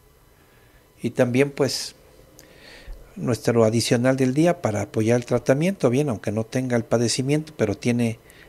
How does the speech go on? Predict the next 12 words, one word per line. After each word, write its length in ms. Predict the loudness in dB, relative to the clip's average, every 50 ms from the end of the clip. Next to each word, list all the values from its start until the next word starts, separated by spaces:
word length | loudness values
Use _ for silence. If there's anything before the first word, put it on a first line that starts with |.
| -6 0
necesidad 640 | 0 0 2 2 -2 -2 0 -2 0 0 0 0
de 180 | -2 -4 -6 -8 -12 _ _ _ _ _ _ _ -10
reforzar 560 | -10 -4 -4 -4 -4 -2 -2 -2 -2 -2 -2 -8 -18 -20 -20 -20 -20 -20 -20 -20 -20 -20 -20 -10
sistema 460 | -6 -4 -4 0 0 0 2 2 0
inmune, 500 | -2 -2 -2 -2 -2 -2 -4 -6 -6 -8
sistema 300 | -8 -8 -8 -8 -8 _ _ _ _ _ _ _ _ -16
respiratorio, 680 | -16 -8 -6 -2 -2 -2 -4 -2 -2 0 0 0 -2
sistema, 1000 | -4 -8 -16 -20 -20 _ _ _ _ _ _ _ _ _ _ _ -10 -10 -10 -12 -18 _ -20 -20 -20 -20 -20 -20 -20 -20 _ -20 -20 _ _ _ _ _ _ _ _ _ _ _ _ _ -20 _ _ -20 -20 -2
pues, 300 | 2 2 4 4 2 -2
incluso 640 | -4 -8 -4 -2 -2 -2 -2 0 0 2 2 0 0
digestivo, 560 | -4 -4 -2 -2 -4 -2 -2 -2 -2 -2 -2
¿no? 200 | -6 -6 -8 -10